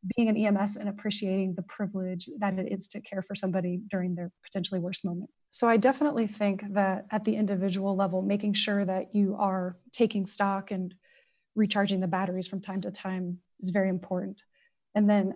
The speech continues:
at an organizational level, taking stock and measuring burnout actively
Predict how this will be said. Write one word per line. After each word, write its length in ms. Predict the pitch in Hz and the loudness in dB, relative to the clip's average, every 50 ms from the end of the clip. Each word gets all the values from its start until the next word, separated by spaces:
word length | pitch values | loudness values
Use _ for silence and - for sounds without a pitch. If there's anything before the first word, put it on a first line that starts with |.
| - | -4
at 140 | - 208 208 | -2 -2 0
an 80 | 202 208 | 0 0
organizational 800 | 214 208 196 180 185 185 185 165 202 240 247 - - 208 196 190 | 0 -2 -2 0 -2 -2 -2 0 0 2 2 0 0 -2 0 0
level, 440 | 196 196 175 185 185 185 185 - - | 0 0 0 0 -2 -2 -4 -6 -10
taking 360 | - - 214 202 220 202 185 | -8 -6 -6 -4 -2 -2 -4
stock 440 | 180 - - 214 196 190 190 196 - - | -4 -2 -2 0 0 -2 -2 -8 -8 -6
and 280 | 202 196 185 180 180 180 - | -6 -4 -4 -4 -4 -4 -2
measuring 520 | 202 196 196 208 214 214 190 185 190 175 | 0 2 2 0 0 -2 -4 -4 -4 -2
burnout 380 | 190 185 190 190 190 185 185 - | -2 -2 -2 -2 -2 -4 -4 -4
actively 680 | - 190 190 - - - 202 175 185 185 185 185 190 | -4 -6 -6 -6 -6 -4 -4 -2 -2 -2 -2 -4 -6